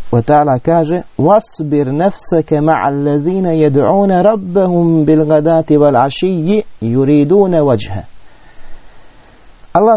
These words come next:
subhanahu wa ta'ala kaže: "Budi čvrsto ili strpi se uz one koji se gospodaru svome mole ujutro i naveče, želeći lice njegovo." Pogledajte. E,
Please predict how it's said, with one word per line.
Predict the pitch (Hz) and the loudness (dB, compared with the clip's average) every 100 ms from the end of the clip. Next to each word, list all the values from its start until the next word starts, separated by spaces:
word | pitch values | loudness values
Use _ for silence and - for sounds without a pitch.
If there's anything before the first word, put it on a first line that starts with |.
| - | 0
subhanahu | 175 202 220 | -8 -2 -2
wa | 196 | 0
ta'ala | 214 | 0
kaže: | 208 202 226 220 214 - - - - | 2 2 0 0 -6 -8 -20 -20 -6
"Budi | 143 220 202 165 - | 0 0 0 -8 -4
čvrsto | 202 190 - 113 87 - - - - | -4 -4 -4 -4 -4 -20 -20 -20 -4
ili | 139 143 | 0 0
strpi | 131 - 240 233 175 - | 0 -2 -4 -4 -8 -8
se | 87 - - - - _ - - - - _ _ - - - - - | -12 -12 -18 -18 -20 _ -20 -20 -20 -20 _ _ -20 -20 -20 -20 -2
uz | 123 135 | 0 0
one | 185 180 | 0 -2
koji | - 160 | 0 0
se | - 151 | 0 0
gospodaru | 131 - 143 147 165 160 | -2 -2 -2 2 2 0
svome | 131 151 151 139 | -6 -4 -4 -2
mole | 151 156 131 - | 0 2 0 2
ujutro | 160 147 - 151 143 - - | 2 2 0 -2 -2 -12 -4
i | 117 | 0
naveče, | 120 110 101 - 92 98 - - 104 127 | 2 0 -2 -6 -12 -12 -20 -10 -4 0
želeći | 202 226 226 208 254 262 - - - | 2 4 0 0 -4 -4 -6 -18 -10
lice | 117 139 202 233 - 165 | -2 2 2 0 0 -2
njegovo." | 143 135 120 90 - | -2 -2 -2 -4 -2
Pogledajte. | 160 135 98 82 - - - - - - - - - - - - - - - | -2 0 -4 -6 -14 -20 -20 -20 -20 -20 -16 -16 -16 -12 -12 -12 -18 -20 -16
E, | - | -4